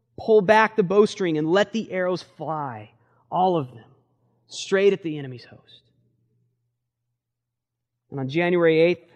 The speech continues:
nineteen fifty-six, five Auca Indians of Ecuador killed Jim Elliot and his four companions as they were trying to bring the gospel to this tribe of about sixty people. Four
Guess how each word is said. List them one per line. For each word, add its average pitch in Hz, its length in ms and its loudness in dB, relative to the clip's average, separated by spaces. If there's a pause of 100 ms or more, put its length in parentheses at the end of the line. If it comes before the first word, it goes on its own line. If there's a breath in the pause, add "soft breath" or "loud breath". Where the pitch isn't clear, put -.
(200)
nineteen 170 460 -6
fifty-six, - 800 -8 (600)
five 165 280 4
Auca 175 320 -4
Indians 151 460 -4
of 147 80 -10
Ecuador 131 460 -6
killed 156 480 -8 (520)
Jim 147 220 -4
Elliot 143 500 -6
and 127 140 -16
his 123 120 -18
four 135 180 -10
companions 120 760 -18 (1600)
as 131 100 -12
they 135 120 0
were 131 100 -4
trying 170 420 -4
to 160 80 -12
bring 156 280 -6
the 143 60 -2
gospel 147 540 -4
to 151 220 -8
this 143 180 -10
tribe 135 480 -8
of 139 100 -16
about 131 280 -10
sixty - 320 -14
people. 135 440 -14 (1600)
Four 180 440 0